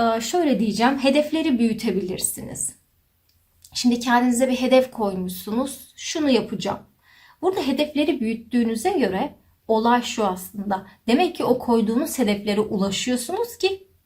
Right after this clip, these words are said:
önünüze daha büyük hedefler koyuyorsunuz. Veya da şunu da fark edebilirsiniz.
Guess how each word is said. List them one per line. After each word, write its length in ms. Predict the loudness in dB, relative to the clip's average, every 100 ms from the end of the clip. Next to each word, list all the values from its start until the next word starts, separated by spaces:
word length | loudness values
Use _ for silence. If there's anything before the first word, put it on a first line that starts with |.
| -4
önünüze 560 | 2 4 4 2 2 2
daha 300 | 2 2 0
büyük 240 | -2 -2
hedefler 580 | -2 -4 -4 -4 -4 -4
koyuyorsunuz. 760 | -2 -2 -2 -6 -10 -8 -8 -12 -18 2
Veya 320 | 8 8 8 6
da 60 |
şunu 260 | 2 2 4
da 80 | 4
fark 340 | 6 4 2
edebilirsiniz. 800 | -4 -2 -4 -4 -6 -6 -6